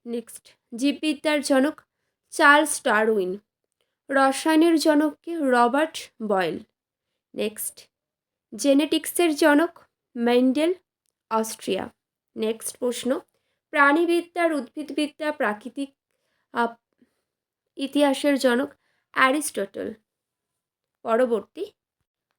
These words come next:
father of geology নিকোলাস স্টেনো, ডেনমার্কের। পরবর্তী,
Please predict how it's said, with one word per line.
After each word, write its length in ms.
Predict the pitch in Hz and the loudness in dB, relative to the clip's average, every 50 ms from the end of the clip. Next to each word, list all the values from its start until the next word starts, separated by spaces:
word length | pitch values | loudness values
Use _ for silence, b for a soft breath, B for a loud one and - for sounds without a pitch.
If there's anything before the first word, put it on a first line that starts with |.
| _ _ _ _ _ _ _ _ _ _ _ _ _ _ _ _ - | _ _ _ _ _ _ _ _ _ _ _ _ _ _ _ _ 4
father 400 | 330 311 302 302 285 330 330 320 285 277 285 | 6 8 8 10 10 10 10 10 8 6 4
of 40 | 330 - _ _ _ - | 2 -2 _ _ _ -10
geology 720 | 226 - - 277 285 277 262 220 196 190 - - 220 185 - - _ _ _ _ _ _ _ _ _ _ _ _ _ _ _ _ _ _ _ - | -6 -2 2 6 6 8 8 6 4 2 0 -4 -4 -6 -8 -10 _ _ _ _ _ _ _ _ _ _ _ _ _ _ _ _ _ _ _ 0
নিকোলাস 840 | 269 269 311 285 294 - 330 330 311 302 311 349 349 - - - - _ _ _ _ _ _ _ _ _ _ _ _ | 2 2 4 2 2 4 4 6 8 8 8 6 4 0 -6 -8 -10 _ _ _ _ _ _ _ _ _ _ _ _
স্টেনো, 520 | - - - - 285 277 262 220 190 - - _ _ - 220 | -14 -4 2 6 8 8 8 6 4 0 -4 _ _ -16 -4
ডেনমার্কের। 760 | 202 240 240 226 226 220 214 202 196 - - - 196 190 208 - _ _ _ - | 2 6 6 6 6 6 4 2 2 0 -4 -6 -8 -10 -10 -12 _ _ _ -2
পরবর্তী, 680 | 247 226 226 240 240 226 220 208 214 _ - 285 370 | 0 2 2 2 2 0 0 -2 -4 _ -10 -8 -8